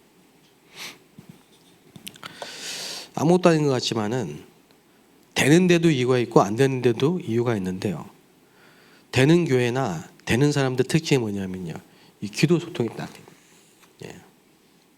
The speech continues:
그 목회자를 하나님이 세운 게 맞다. 하나님이 목회자를 통해서 말씀을 주신다. 그러면요, 목사님이 기도 속에 여러분이 있어야 되고요. 또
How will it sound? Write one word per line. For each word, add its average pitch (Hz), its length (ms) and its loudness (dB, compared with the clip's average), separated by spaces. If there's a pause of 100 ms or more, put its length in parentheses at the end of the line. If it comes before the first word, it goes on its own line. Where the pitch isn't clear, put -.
(2500)
그 - 100 -4
목회자를 151 500 2
하나님이 160 240 -2
세운 170 360 0
게 143 80 0
맞다. 98 500 -2 (220)
하나님이 151 480 0
목회자를 131 440 0
통해서 123 440 -2
말씀을 113 380 -4
주신다. 90 480 -6 (220)
그러면요, 123 480 -2 (1080)
목사님이 180 580 4
기도 143 220 2
속에 131 300 0
여러분이 110 380 0
있어야 85 280 -6
되고요. 73 340 -10 (1300)
또 110 340 2